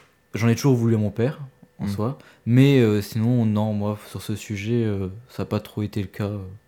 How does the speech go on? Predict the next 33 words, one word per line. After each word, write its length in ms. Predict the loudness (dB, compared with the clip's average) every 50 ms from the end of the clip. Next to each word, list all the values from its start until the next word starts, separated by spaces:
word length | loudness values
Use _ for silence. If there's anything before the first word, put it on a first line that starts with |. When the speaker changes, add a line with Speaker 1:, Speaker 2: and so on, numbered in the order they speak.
| _ _ _ _ -20 -8 0 4
Speaker 1:
Bah, 160 | 4 6 6
on 100 | 4 2
se 80 | 2 2
demande 280 | 4 4 6 6 4 2 -2 -8
sou-, 220 | -8 -4 -4 -4
enfin, 320 | -2 0 -2 -2 -2 -4 -6
c'est 140 | -8 -10 -8
sûr 180 | -6 -4 -4
que 160 | -2 -2 -4 -4
quand 240 | -4 -8 -8 -8
on 60 | -6 -8
est 80 | -8
petit, 160 | -6 -6 -6
on 60 | -4 -4
se 40 |
dit, « 120 | -4 -4 -2
Bah, 120 | -2 -2
pourquoi, 360 | -4 -6 -8 -8 -4 -2 -2 -2 -2
euh, 60 | -4 -6 -10 -14 -20 -20 -20 -20 -20 -14 -6 -2
moi, 100 | 0 0
j'ai 140 | 0 -2
pas 240 | -2 -2 0 0 0
de 120 | -2 -4 -8
père 280 | -4 -2 0 0 0
alors 180 | 0 0 -2 -2
que 320 | -2 -2 -2 -2 -2 -4 -8 -12 _ -20 -20 -20 -20 _ -6
mon 80 | -6 -4
copain, 480 | -2 -2 -2 0 0 2 2 2 0 -2
euh, 60 | -2
d'à 100 | -4 -6
côté, 480 | -6 -6 -8 -4 0 2 2 4 4
Speaker 2:
Hmm. 40 | 2
Speaker 1:
euh, 100 | 0 -2